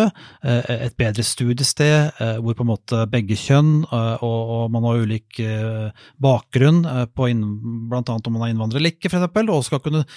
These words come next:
s-, gjenspeile og se det mangfoldet, eh, i, ja, jeg vet ikke, blant de ansatte muligens da. Og kanskje også at man skal tro da at, eh, det også skal gi, jeg vet ikke, bedre undervisning, bedre formidling, bedre forskning, eh, og at det kommer flere perspektiver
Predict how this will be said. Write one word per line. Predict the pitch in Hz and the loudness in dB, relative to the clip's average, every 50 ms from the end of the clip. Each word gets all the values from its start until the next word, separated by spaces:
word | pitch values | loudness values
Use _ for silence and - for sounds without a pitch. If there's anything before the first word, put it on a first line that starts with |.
| - - | -20 -10
s-, | - - - - - - | -2 0 0 0 0 0
gjenspeile | 160 147 135 117 123 117 - - - - 135 131 131 127 123 | 2 2 2 2 2 0 -2 -2 -2 0 0 2 2 2 2
og | - | 2
se | - - 110 110 | 2 2 0 -2
det | 117 120 117 117 117 120 | -2 -2 0 0 0 0
mangfoldet, | 117 107 98 - - 117 107 107 117 123 123 110 - - - - - _ - | 0 -2 -4 -6 -4 -4 -2 0 2 2 2 0 -2 -6 -18 -20 -18 _ -6
eh, | 127 113 113 110 | -4 -4 -2 -2
i, | 113 110 110 110 120 - | -2 -4 -4 -4 -6 -4
ja, | - 135 101 95 | -4 -4 -4 -4
jeg | 104 110 | -6 -8
vet | 113 - - | -8 -6 -4
ikke, | 127 123 123 | -2 0 2
blant | 131 117 - 139 | 2 2 2 2
de | 110 | 0
ansatte | 95 87 - - 107 - - 113 107 107 101 | 0 0 -2 -2 -4 -4 -2 -2 0 0 0
muligens | 107 110 107 104 107 107 104 - | 0 0 0 0 0 0 -2 -2
da. | - 104 92 107 - | -4 -6 -6 -2 0
Og | 180 202 226 - - | 2 2 2 0 0
kanskje | - 233 170 131 - - - - 151 123 | 2 2 2 2 2 0 2 2 2 2
også | - - 135 - | 2 0 -2 0
at | - | 2
man | 131 131 120 | 2 2 2
skal | - - - | 2 0 -2
tro | - - 123 117 117 113 | 0 2 2 2 2 2
da | 110 107 107 107 101 | 2 2 2 0 -2
at, | - - | -2 -2
eh, | 117 110 110 107 - - - - - - - - _ - | -2 0 0 -2 -4 -6 -12 -20 -20 -20 -20 -18 _ -2
det | 135 117 | 0 0
også | 104 - - - - - 117 - | 0 0 0 0 2 0 0 0
skal | - - 117 | 0 0 0
gi, | 104 104 101 104 104 110 - | 0 0 -2 -4 -4 -6 -6
jeg | 117 117 107 | -6 -6 -4
vet | 101 101 - - 117 | -4 -6 -8 -10 -8
ikke, | - 151 180 208 190 143 | -4 -2 -2 -2 0 2
bedre | 123 113 110 104 104 110 | 2 4 4 4 2 2
undervisning, | 110 110 110 131 185 202 175 - - 196 202 196 196 180 127 | 2 4 4 4 2 2 0 -2 -2 -2 0 0 2 2 2
bedre | 110 107 107 107 104 104 107 110 117 | 2 2 2 2 0 0 0 -2 0
formidling, | - 135 123 147 175 180 175 170 185 180 180 185 185 185 170 139 | 0 0 0 0 0 0 -2 0 0 2 2 2 2 0 0 0
bedre | 120 107 101 98 101 | 0 -2 -2 -2 -4
forskning, | - - 180 170 - - - - - 170 170 170 170 175 - - - - - - - - _ - | -2 0 0 0 0 -2 -6 -4 -2 0 2 2 2 0 0 -4 -12 -20 -20 -20 -20 -20 _ -6
eh, | - 139 139 | -2 -2 0
og | 143 147 151 | 0 0 0
at | - - | 0 2
det | - | 4
kommer | - 170 143 135 147 139 | 4 4 6 6 4 4
flere | - - 127 113 107 110 113 - | 4 2 0 2 2 0 0 0
perspektiver | 127 113 - - - - - 117 110 110 120 120 120 | 0 0 0 -2 -4 -2 -2 -2 0 0 0 0 0